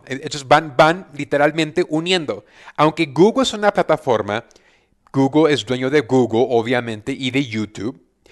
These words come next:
pero hay plataformas que tú vas conectando a tu cuenta para que tú digas, "Ah, si alguien vio uno de mis videos en YouTube, quiero que ahora me lo estaquies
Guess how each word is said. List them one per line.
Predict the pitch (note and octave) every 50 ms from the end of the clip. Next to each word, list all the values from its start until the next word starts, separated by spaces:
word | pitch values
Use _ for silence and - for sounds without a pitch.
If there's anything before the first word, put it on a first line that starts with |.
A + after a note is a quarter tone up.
| - - _
pero | - D#3+ D#3+ D#3+ -
hay | D#3 D#3+ G3
plataformas | - - A#3+ B3 - G#3+ F#3 - - F#3 F#3+ F#3+ C#3+ G#2+ - B2 - - - _ _ -
que | D#3 D3
tú | - - F3+
vas | G3+ G3+ G3 -
conectando | - F3+ D#3 D3 C#3 - _ - F#3 F#3 E3 C3 G#2 G#2+ C#3+ - _ _ _ _ _ _ _ _
a | - C3
tu | - G3 G3
cuenta | - F3+ B2+ G#2+ F2+ - A2+ C#3+ F3+ _ _ _ _ _ _ _ _ _
para | - C#3+ D3+ D3
que | - D#3+
tú | - F#3+
digas, | F#3 F#3 F3+ E3+ E3 -
"Ah, | - F#3+ F#3 E3 D3+
si | - - E3+ E3+ F#3
alguien | G3 A#3+ C4 C#4 C#4 B3+
vio | G#3 G#3+ G#3+ G#3+ F#3
uno | D#3 F3+ F3+ G3 G#3
de | G3 F#3
mis | E3+ E3 C#3+
videos | C3+ D3+ C#3+ E3 E3 E3 -
en | F3+ D#3 C3
YouTube, | A#2+ C3 C3+ A#2+ - - A#2 A2+ B2 E3 G3 - _ _ _ _ _ _ _ _ _ - _ _ _
quiero | - C#3+ D3+ E3
que | - - D3
ahora | B2 A2 A#2 C3 D#3+ F3+ D#3+ A#2 G#2 - - - _
me | - A2+
lo | A2 A2+
estaquies | A#2 - - - B2 - - - - C3 C#3 D#3 - -